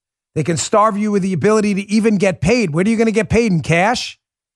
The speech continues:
They can starve you out. Do you understand the danger of what's happening right now? And they know this. So what's the first thing when Canada went fascist yesterday?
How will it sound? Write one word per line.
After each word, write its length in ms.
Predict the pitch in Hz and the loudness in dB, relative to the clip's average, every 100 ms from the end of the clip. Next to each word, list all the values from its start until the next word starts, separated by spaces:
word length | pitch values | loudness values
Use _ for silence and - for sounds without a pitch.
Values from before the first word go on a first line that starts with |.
| _ _ _ _ _ - | _ _ _ _ _ -2
They 120 | 202 | -2
can 220 | - 208 | 0 -2
starve 480 | 160 - 226 247 208 | -2 0 2 2 2
you 200 | 226 233 | 0 -2
out. 340 | - 233 233 151 | 0 2 2 0
Do 60 | |
you 140 | 190 196 | -4 -2
understand 640 | 226 214 226 - 247 226 208 | 0 0 -2 -2 0 2 0
the 80 | |
danger 480 | 175 202 226 233 156 | 0 2 2 2 0
of 120 | 185 | 0
what's 180 | 185 202 | 0 -2
happening 500 | 190 196 202 208 190 | 0 0 0 -2 0
right 180 | 175 160 | 0 0
now? 200 | 151 160 | 0 0
And 120 | 170 | 2
they 140 | 196 202 | 2 2
know 260 | 220 226 | 2 2
this. 360 | 180 135 98 - _ _ | 0 -2 -6 -18 _ _
So 140 | - | -2
what's 300 | 185 226 - | 0 0 -2
the 100 | 226 | -6
first 420 | - 214 240 247 | -4 0 0 0
thing 220 | - 254 240 | 0 2 2
when 160 | 196 | 0
Canada 420 | - 208 214 220 | 0 -2 0 0
went 220 | 208 202 165 | 0 0 0
fascist 540 | 202 202 214 240 - | 0 -2 -2 -6 -2
yesterday? 420 | 247 - 254 247 | -2 -2 0 -2